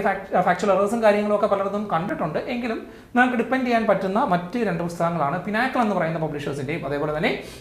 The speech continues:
വൈ സി ടി എന്ന് പറയുന്ന പബ്ലിഷേഴ്സിൻ്റെയും മാത്സിൻ്റെ പുസ്തകം. ഓക്കെ, അതുപോലെ തന്നെ നിങ്ങൾ റീസണിങ്ങിലേക്ക് നിങ്ങൾ വരികയാണ് എങ്കിൽ, നേരത്തെ പറഞ്ഞതുപോലെ തുടക്കക്കാർക്കാണ് എങ്കിൽ റീസണിങ്ങിലേക്ക് നമ്മൾ വരുമ്പോൾ ഉപയോഗിക്കാൻ പറ്റുന്ന മറ്റൊരു പുസ്തകമാണ്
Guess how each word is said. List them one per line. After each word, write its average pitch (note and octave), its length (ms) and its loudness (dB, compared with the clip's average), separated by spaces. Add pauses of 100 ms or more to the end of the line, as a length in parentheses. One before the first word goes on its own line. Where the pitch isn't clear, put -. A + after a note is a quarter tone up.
(160)
വൈ B3 160 10
സി D#4 120 4
ടി C#4+ 100 2
എന്ന് G#3+ 140 2
പറയുന്ന E3+ 280 0
പബ്ലിഷേഴ്സിൻ്റെയും C#3 580 -8 (480)
മാത്സിൻ്റെ F3 440 0 (100)
പുസ്തകം. - 340 -12 (420)
ഓക്കെ, - 140 0 (400)
അതുപോലെ E4+ 320 10
തന്നെ C4 120 4 (100)
നിങ്ങൾ A#3+ 160 8 (280)
റീസണിങ്ങിലേക്ക് C#4 760 4
നിങ്ങൾ F#3+ 220 2
വരികയാണ് D3 440 2 (100)
എങ്കിൽ, C3+ 200 -2 (120)
നേരത്തെ G#3+ 300 2
പറഞ്ഞതുപോലെ A#3 480 4
തുടക്കക്കാർക്കാണ് F3+ 680 4 (120)
എങ്കിൽ D3 160 0 (420)
റീസണിങ്ങിലേക്ക് A#3 560 4
നമ്മൾ F#3+ 140 4 (100)
വരുമ്പോൾ D#3 280 4 (260)
ഉപയോഗിക്കാൻ G3+ 440 8
പറ്റുന്ന F3+ 260 2 (160)
മറ്റൊരു F#3+ 320 2
പുസ്തകമാണ് D#3+ 520 4